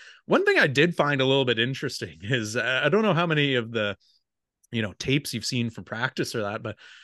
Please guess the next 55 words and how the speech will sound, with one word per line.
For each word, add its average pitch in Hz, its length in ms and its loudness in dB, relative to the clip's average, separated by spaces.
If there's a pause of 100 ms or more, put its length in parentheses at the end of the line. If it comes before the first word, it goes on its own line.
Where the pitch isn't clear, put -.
(120)
uh, 127 420 0
Travis 349 340 2
Kelce 285 300 4
seems 226 320 0
to 190 80 -6
be, 170 480 0
uh, 127 400 2 (240)
pretty 277 200 -4
fired 202 320 4
up - 160 2 (160)
in 143 260 -2 (100)
<laughs> - 100 -18
training 220 360 2
camp, 175 220 0
to 165 80 -12
say 180 180 0
the 156 120 -2
least. 170 260 0
I 156 200 -4
think 165 120 -4
he's 220 140 -8
gotten 185 260 0
in, 160 100 -4
like, 127 200 -6 (340)
three 233 260 4
fights 185 540 2 (140)
at 156 200 2
this 180 220 0
point, 190 280 2
and 139 260 -2
to 170 100 0
the 160 80 0
point 180 260 0
where 156 160 4
he 147 80 4
actually 151 300 2
had 143 140 0
to 131 80 -4
address 127 340 -6
the 139 100 -8
media 139 560 0
and, 117 160 -2 (300)
"Oh, 110 60 -4
yeah, 151 360 4
I 156 60 4
need 151 180 2
to 156 60 -2
be 151 140 2
a 147 40 -2
better 147 280 0
leader," 147 540 0
and 151 100 -2
all 143 220 -2
that. 147 280 -2
So 117 300 -6